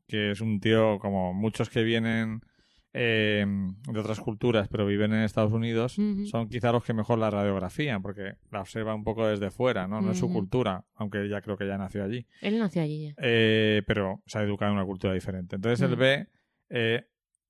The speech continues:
Speaker 1: un tema fundamental de la sociedad americana desde los años setenta, cuando pasó todo esto,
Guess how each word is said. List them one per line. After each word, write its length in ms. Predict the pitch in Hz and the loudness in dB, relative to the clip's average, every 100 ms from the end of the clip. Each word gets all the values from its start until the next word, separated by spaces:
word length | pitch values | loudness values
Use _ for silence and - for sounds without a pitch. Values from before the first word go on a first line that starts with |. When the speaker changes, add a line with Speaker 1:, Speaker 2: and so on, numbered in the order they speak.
| _ | _
Speaker 1:
un 160 | 139 120 | -2 2
tema 220 | 120 110 | 2 2
fundamental 560 | 127 107 104 95 107 | 0 0 0 2 2
de 80 | 107 | 2
la 60 | 95 | 0
sociedad 240 | 98 104 | -2 -4
americana 500 | 101 101 95 107 107 | -2 -2 -2 -2 -2
desde 220 | 104 98 92 | -2 -4 -4
los 120 | 90 | -4
años 160 | 95 101 | -6 -6
setenta, 360 | 104 110 110 | -4 -4 -4
cuando 320 | 101 95 92 | -4 -6 -8
pasó 220 | 92 98 107 | -8 -6 -4
todo 180 | 110 | -2
esto, 300 | 110 131 127 | -2 0 -2